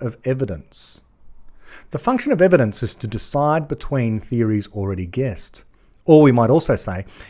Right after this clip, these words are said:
evidence is there to be explained. It's the explicandum, that which is to be explained. My trope example here is Eddington's nineteen nineteen experiment. In nineteen nineteen, there was still a question about which theory of gravity was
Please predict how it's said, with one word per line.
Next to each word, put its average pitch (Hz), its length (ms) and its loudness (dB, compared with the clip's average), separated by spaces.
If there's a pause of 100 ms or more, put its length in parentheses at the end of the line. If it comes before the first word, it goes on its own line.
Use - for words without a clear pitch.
(160)
evidence 147 420 0
is 107 140 -8
there 113 240 0
to 113 120 -12
be 101 140 -6
explained. 98 680 -6 (260)
It's - 220 -6
the 123 240 0 (360)
explicandum, 131 960 0 (420)
that 113 200 -2
which 104 200 -10
is 92 120 -8
to - 80 -16
be 90 100 -8
explained. 87 600 -8 (840)
My 156 100 2
trope 190 320 4
example 104 400 -4
here 110 220 -4
is 107 180 -4
Eddington's 113 480 -4
nineteen 107 480 -4
nineteen 98 380 -4
experiment. 110 580 -6 (320)
In 151 140 2
nineteen 233 340 2
nineteen, 147 600 0 (340)
there 135 100 2
was 147 160 -2
still 247 220 2
a 247 60 -4
question - 480 0
about 101 300 -4
which 185 260 -2
theory 151 500 2
of 120 140 -2
gravity 107 420 -2
was 104 480 2